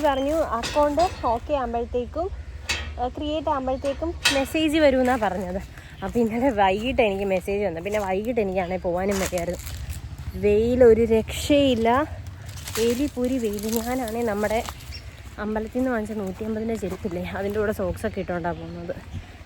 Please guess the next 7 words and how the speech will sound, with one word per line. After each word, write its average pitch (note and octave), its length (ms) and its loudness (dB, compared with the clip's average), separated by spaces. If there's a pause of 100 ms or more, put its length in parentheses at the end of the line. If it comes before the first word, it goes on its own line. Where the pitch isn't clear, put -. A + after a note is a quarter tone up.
(200)
ചൂടാ, C#4 440 2 (320)
കാല് A#3+ 360 0
ചീത്തയാവും. A3 640 -6 (920)
മനോരമാമിൻ്റെ A3+ 640 -2
അതിലെയാണേ G3 460 -6
പോകുന്നത്. G#3 340 -6 (1400)
അപ്പം C4 220 -2